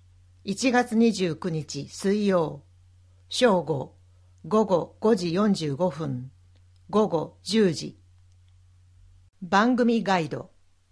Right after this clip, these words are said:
一月二十日月曜から二十六日日曜。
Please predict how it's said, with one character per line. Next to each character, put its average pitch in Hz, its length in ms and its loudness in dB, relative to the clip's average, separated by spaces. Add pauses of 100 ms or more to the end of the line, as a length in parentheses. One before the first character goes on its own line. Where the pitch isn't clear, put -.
(580)
一 214 260 -2
月 262 260 0
二 214 120 -2
十 - 160 -16
日 196 180 0
月 180 320 -4
曜 214 180 2
か 160 140 -4
ら 139 260 -4 (160)
二 233 200 2
十 214 200 2
六 165 280 -4
日 170 360 -6
日 156 360 -4
曜。 147 340 -2